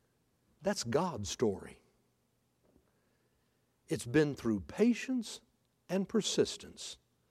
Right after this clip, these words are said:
that God has been trying to show us how much He loved us. It goes back to the time of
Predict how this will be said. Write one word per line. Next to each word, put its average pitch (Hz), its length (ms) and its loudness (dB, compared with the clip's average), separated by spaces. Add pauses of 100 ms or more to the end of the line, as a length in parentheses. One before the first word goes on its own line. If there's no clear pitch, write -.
(1080)
that 143 180 -2
God 151 220 2
has 160 120 -2
been 170 160 0
trying 147 420 -4
to 120 60 -6
show 95 400 0
us - 240 -8 (760)
how 135 120 -6
much 113 220 -2
He 147 100 -2
loved 156 320 0
us. - 300 -10 (2750)
It 185 80 4
goes 202 180 10
back 143 280 2
to 143 60 -4
the 123 80 0
time 156 340 0
of 95 120 -8